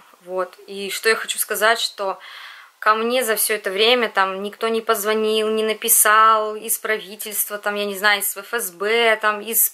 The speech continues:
полиции. Ко мне не пришли стучаться в дверь, типа, мол, «Бордовская, выходи,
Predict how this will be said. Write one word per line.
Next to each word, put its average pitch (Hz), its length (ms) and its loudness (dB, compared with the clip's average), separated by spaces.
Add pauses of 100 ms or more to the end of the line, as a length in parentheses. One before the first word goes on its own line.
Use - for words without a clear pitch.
полиции. 233 640 -2
Ко 220 160 -2
мне 226 160 0
не 226 100 0
пришли 220 460 -4
стучаться 208 520 -2
в 180 80 -14
дверь, 208 300 0
типа, 202 240 -12
мол, 196 200 -6
«Бордовская, 196 680 0
выходи, 196 600 -2